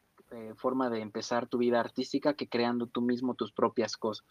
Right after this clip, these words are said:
tus propias obras, tu compañía, tu,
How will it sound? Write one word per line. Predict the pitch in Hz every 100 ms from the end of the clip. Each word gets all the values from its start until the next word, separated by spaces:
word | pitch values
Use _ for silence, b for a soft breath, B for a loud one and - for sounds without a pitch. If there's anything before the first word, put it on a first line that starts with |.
| -
tus | -
propias | - 120 113 104 127
obras, | 127 123 117 -
tu | 107 101
compañía, | - 104 - 107 120 123 117 110
tu, | 107 104